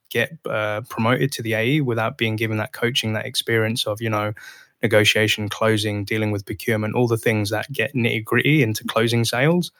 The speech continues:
Um, and if they give the opportunity to, you know, learn some stuff about this company before you move into that role, I think that's a great thing to do. Like, with me, same thing happened at Zora.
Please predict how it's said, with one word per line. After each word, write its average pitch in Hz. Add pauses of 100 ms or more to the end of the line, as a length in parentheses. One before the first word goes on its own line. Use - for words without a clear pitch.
(400)
Um, 110
and 113
if 113
they 110
give 113
the 110
opportunity 117
to, 113
you 117
know, 107
learn 117
some 110
stuff -
about 110
this 113
company 107
before 107
you 107
move 107
into 143
that 110
role, 110
I 120
think 117
that's 117
a 120
great 117
thing 113
to 113
do. 117
Like, 104
with 117
me, 147
same 147
thing 156
happened 147
at 143
Zora. 143